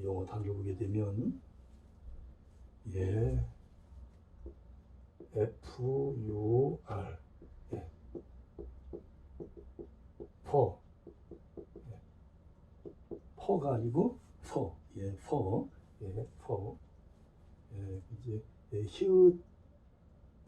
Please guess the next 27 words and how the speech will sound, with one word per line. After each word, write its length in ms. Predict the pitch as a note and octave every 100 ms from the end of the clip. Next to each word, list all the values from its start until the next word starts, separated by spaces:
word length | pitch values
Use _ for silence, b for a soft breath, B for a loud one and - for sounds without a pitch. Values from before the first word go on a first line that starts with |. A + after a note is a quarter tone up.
| - D3+ B2+ B2+ B2+ B2+ B2+ B2+
그렇다고 340 | D#3 E3 D#3
또 80 | -
완전히 240 | - C3+
히읗도 500 | B2 - A#3 D4+ -
들어가는 320 | B2+ A2 G#2+ G2
것도 280 | F#2 -
아니고, 180 | G2 F#2+
완전히 240 | G#2 A2 -
피읍도 500 | - G#3+ - - A#2+
들어가는 500 | - A2 A#2+ G#2+ G2
것도 260 | G2 -
아니고, 320 | G2+ A#2 - B B B B B B
그 120 | A2
얘기는 220 | A#2 A#2
제가 180 | A#2 G#2+
그냥, 360 | G#2+ A2+ A#2+ A#2+
그냥 280 | A2+ A2 B2 -
퍼 220 | F3+ F3
그렇게 240 | A#2+ -
했습니다. 640 | G#2+ - A#2 A2+ G#2 A2+ C4 - - G#2+
예, 100 | G2+
퍼. 260 | - - - - b b -
예, 200 | G#2+ G#2+
지난번에 360 | - C#3 D#3+ E3
강의할 400 | A#2+ C3+ C3 B2
때는 180 | C3+ C3+
또 240 | D3+ F#3